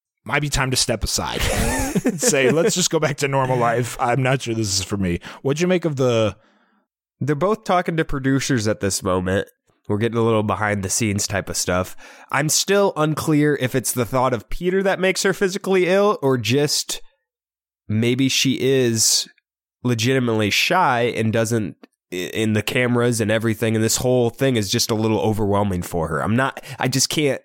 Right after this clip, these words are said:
Speaker 2: get a read
Speaker 1: Well, I'm
Speaker 2: on
Speaker 1: con-,
Speaker 2: her.
Speaker 1: we're just confused.
Speaker 2: I just
Speaker 1: We're
Speaker 2: don't
Speaker 1: confused.
Speaker 2: know. I don't know.
Speaker 1: Couple quotes.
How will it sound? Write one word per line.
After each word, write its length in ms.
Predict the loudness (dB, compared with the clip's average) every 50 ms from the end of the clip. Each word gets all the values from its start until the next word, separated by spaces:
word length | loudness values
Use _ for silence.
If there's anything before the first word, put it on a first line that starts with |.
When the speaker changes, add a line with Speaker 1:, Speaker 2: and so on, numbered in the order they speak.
| -8 -4
Speaker 2:
get 120 | -2 0
a 40 | 0
read 180 | 2 2 4 4
Speaker 1:
Well, 100 | 4 4
I'm 80 | 4 2
Speaker 2:
on 40 | 2
Speaker 1:
con-, 100 | 2 0
Speaker 2:
her. 140 | 0 0 0
Speaker 1:
we're 80 | 0
just 180 | 2 2 0 0
confused. 400 | 0 -2 -2 0 0 0 0 2 0
Speaker 2:
I 60 | 0
just 120 | 2 2 4
Speaker 1:
We're 120 | 4 4
Speaker 2:
don't 100 | 4 2
Speaker 1:
confused. 400 | 2 2 2 0 0 0 0 -2
Speaker 2:
know. 40 | 0
I 100 | 0 2
don't 200 | 2 2 2 2
know. 360 | 0 0 0 0 -2 -2 -2 -6 -12 -20 _ _ _ _ _ -6
Speaker 1:
Couple 240 | -4 -4 -2 -2 -4
quotes. 540 | -2 0 0 0 0 2 0 0 0 -2